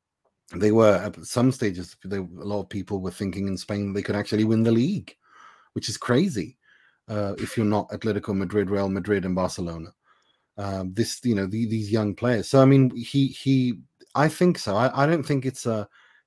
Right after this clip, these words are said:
it's a str-, I don't think it's a technical problem. I, I honestly think it's more of a,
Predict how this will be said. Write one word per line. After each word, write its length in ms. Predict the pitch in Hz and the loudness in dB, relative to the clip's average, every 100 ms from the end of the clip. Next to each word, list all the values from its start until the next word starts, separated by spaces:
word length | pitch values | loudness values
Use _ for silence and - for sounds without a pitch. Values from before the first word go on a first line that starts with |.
| - | -12
it's 200 | 113 - | -10 -8
a 60 | |
str-, 300 | 101 - - - | -8 -10 -12 -4
I 40 | 123 | 2
don't 140 | 135 | 2
think 140 | 135 | 2
it's 140 | 120 - | -4 -10
a 40 | - | -12
technical 580 | - 123 - 120 127 | -10 -10 -6 -4 -4
problem. 320 | 113 123 120 117 | -2 -2 0 -2
I, 200 | 107 123 | -2 -6
I 280 | 117 123 | -6 -2
honestly 420 | 127 139 147 135 131 | 2 4 2 0 -6
think 260 | - 131 | -2 -4
it's 180 | - - | -4 -2
more 380 | 117 120 120 117 | 0 2 2 0
of 140 | 104 | -2
a, 180 | 101 95 | -4 -6